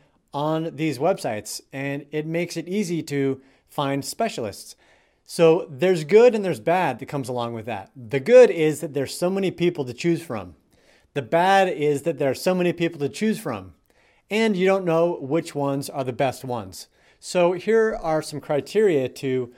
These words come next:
follow when choosing a freelancer, whether it's somebody in your hometown that you're interviewing in person or whether it's somebody in another country. So first of all, if they're online,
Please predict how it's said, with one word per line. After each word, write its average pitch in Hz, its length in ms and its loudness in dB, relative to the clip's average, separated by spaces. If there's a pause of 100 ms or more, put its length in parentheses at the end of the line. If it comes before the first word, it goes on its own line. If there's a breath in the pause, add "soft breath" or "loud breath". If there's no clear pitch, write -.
(120 loud breath)
follow 143 420 2
when 139 420 -4
choosing 156 460 -4
a 127 140 -12
freelancer, 113 640 -4 (240 soft breath)
whether 156 280 2
it's 147 140 -6
somebody 151 520 -2 (320 loud breath)
in 156 320 0
your 127 260 -4
hometown 180 640 -2
that 151 80 -6
you're 131 300 0
interviewing 135 520 -4
in 120 80 -8
person 202 360 -4
or 151 320 -4
whether 143 360 -2
it's 143 160 -8
somebody 139 500 -4 (400 soft breath)
in 139 480 -4 (160 soft breath)
another 139 280 0
country. 220 420 -6 (480 soft breath)
So 180 420 0
first 226 300 0
of 175 80 -4
all, 151 320 6
if 151 160 -6
they're 170 140 -4
online, 156 580 -2